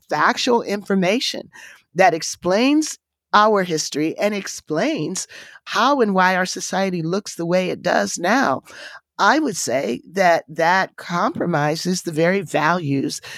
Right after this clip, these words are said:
that Brown versus Board of Education embodied. So I think there is an argument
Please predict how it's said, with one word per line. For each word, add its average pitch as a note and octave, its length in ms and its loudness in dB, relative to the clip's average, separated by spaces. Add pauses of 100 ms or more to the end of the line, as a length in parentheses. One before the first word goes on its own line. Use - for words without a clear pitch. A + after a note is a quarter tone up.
(180)
that D3+ 560 2 (100)
Brown D#3 420 2
versus D3+ 360 0
Board D3+ 240 2
of D3 100 -2
Education C#3 840 -2 (100)
embodied. C#3+ 840 -2 (300)
So A3+ 160 0
I A#3+ 160 4
think C4+ 300 -4
there G3+ 220 0
is D#3+ 640 0 (560)
an C3+ 220 -6
argument F#3 840 2